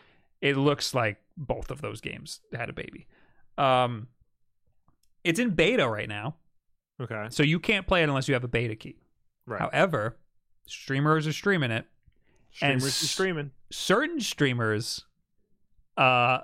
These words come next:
Speaker 1: have a drop command, and you can,
Speaker 2: Mm-hmm.
Speaker 1: by watching their stream, randomly get a beta key to play the game.
Speaker 2: Interesting.
Speaker 1: I think that's stupid.
Speaker 2: Yeah.
Speaker 1: Becau-
Speaker 2: Oh.
Speaker 1: because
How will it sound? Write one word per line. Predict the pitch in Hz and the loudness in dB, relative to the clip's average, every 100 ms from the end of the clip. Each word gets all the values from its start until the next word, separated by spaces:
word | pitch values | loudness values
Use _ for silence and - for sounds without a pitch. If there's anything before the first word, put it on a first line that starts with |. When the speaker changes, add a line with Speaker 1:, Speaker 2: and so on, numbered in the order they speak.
| - - | -6 -10
Speaker 1:
have | - 135 135 131 123 123 | 0 2 4 2 0 -4
a | - 123 | -2 -2
drop | 113 123 135 185 - | -2 0 2 0 -2
command, | 240 247 254 320 - - _ - - - | -2 -2 -2 -4 -8 -20 _ -20 -14 -2
and | 147 | 2
you | 147 110 | 2 2
can, | 254 175 127 | 0 0 -2
Speaker 2:
Mm-hmm. | - - 143 | -8 -10 0
Speaker 1:
by | 143 131 | 2 2
watching | 120 170 - 196 | 2 0 0 0
their | 202 | 0
stream, | 165 - 208 156 131 | -2 -4 -2 0 -2
randomly | 131 127 147 202 208 196 196 | -4 0 0 0 0 -2 0
get | 170 165 | 2 2
a | |
beta | 135 131 135 127 | 2 0 0 0
key | - 110 | -4 -8
to | 104 | -6
play | - 113 | -4 -4
the | 104 | -6
game. | - - _ _ _ _ _ _ _ _ _ _ _ _ _ - | -10 -14 _ _ _ _ _ _ _ _ _ _ _ _ _ -14
Speaker 2:
Interesting. | 294 - 120 - 98 - _ _ _ | -8 -6 -6 -8 -10 -12 _ _ _
Speaker 1:
I | 160 233 | 0 2
think | 302 - 151 165 - | 0 0 -2 -2 0
that's | 131 135 - - _ _ - | 2 2 -2 -16 _ _ -18
stupid. | - - - - 151 123 90 - - _ _ _ _ - | -12 -10 -8 0 0 0 -10 -16 -20 _ _ _ _ -10
Speaker 2:
Yeah. | 131 127 127 113 - _ | -6 -2 0 0 -2 _
Speaker 1:
Becau- | 180 254 269 247 233 | 6 8 8 6 4
Speaker 2:
Oh. | - _ _ | -8 _ _
Speaker 1:
because | - 202 - 233 277 226 208 | -2 0 2 4 4 4 0